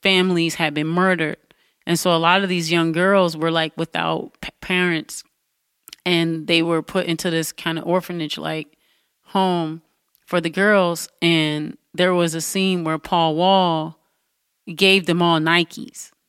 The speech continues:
And it was just a scene like, what the, you know what I'm saying? <laughs> Like, wait, wait, was that Tego or Paul Wall? It was Paul Wall, I think,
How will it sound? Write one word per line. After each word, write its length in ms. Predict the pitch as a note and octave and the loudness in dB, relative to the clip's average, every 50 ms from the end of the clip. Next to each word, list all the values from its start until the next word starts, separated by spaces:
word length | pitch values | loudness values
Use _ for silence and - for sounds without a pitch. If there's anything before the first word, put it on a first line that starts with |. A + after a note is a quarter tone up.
| _ _ _ _ _ _ _ _ _ _ _ _ _ _ _ - | _ _ _ _ _ _ _ _ _ _ _ _ _ _ _ 0
And 160 | F3 F#3 F#3+ | 2 4 4
it 100 | F#3+ F3+ | 4 4
was 200 | F3 E3+ E3+ D3+ | 4 2 0 -2
just 220 | D#3 D#3+ D#3 - | -2 -6 -6 -6
a 80 | - E3+ | -8 -8
scene 360 | - - - F3 F3 E3+ D#3+ | -8 -4 -2 0 0 0 0
like, 240 | D#3 D3+ D3 D3+ D3 | 0 -2 -4 -4 -4
what 300 | - E3 F#3+ G#3 G#3 - | -2 0 0 0 0 -2
the, 180 | E3+ D#3+ - - _ _ _ _ _ _ _ _ _ _ _ - | -4 -6 -6 -6 _ _ _ _ _ _ _ _ _ _ _ 2
you 120 | A#3 C4 | 4 6
know 120 | C#4+ C#4+ | 8 8
what 100 | D4+ D#4 | 8 8
I'm 60 | F4 D#4 | 8 8
saying? 380 | F#4+ D#4+ D#4 D#4 D#4 D4+ C#4+ | 8 8 8 8 8 6 6
<laughs> 0 | |
Like, 400 | C#4+ C#4+ C#4+ C#4 D4 - - - _ - - - - _ _ _ _ _ _ _ _ _ _ _ - | 4 6 6 6 4 2 0 -10 _ -20 -20 -20 -20 _ _ _ _ _ _ _ _ _ _ _ 0
wait, 160 | - A#3 A#3 | 2 4 4
wait, 180 | A3+ A#3+ B3 A3+ | 6 6 4 6
was 180 | G3+ G3+ G#3+ | 6 4 4
that 240 | G#3 D4 D#4 D4+ - | 6 6 4 4 4
Tego 380 | - C#4+ D4+ D#4+ C#4+ D4+ C#4 B3 | 2 0 2 2 4 4 4 4
or 80 | G#3 | 2
Paul 320 | F#3+ - - G#3+ G3+ G3+ G3 | 0 0 2 2 2 2 2
Wall? 360 | G3 G3 F#3+ F3+ E3 D#3+ - | 0 0 0 0 0 0 2
It 140 | - - C#4 | 4 4 6
was 200 | D4 C#4+ C4 - | 6 4 2 2
Paul 320 | - - A#3 G#3 G3 F3+ F3 | 0 2 4 4 4 4 4
Wall, 320 | F3+ F3+ F3 E3+ D#3+ D#3+ | 2 2 2 2 0 -2
I 80 | D#3 D#3 | -4 -6
think, 360 | _ - E3+ D#3+ D3+ - | _ -4 -4 -4 -4 -6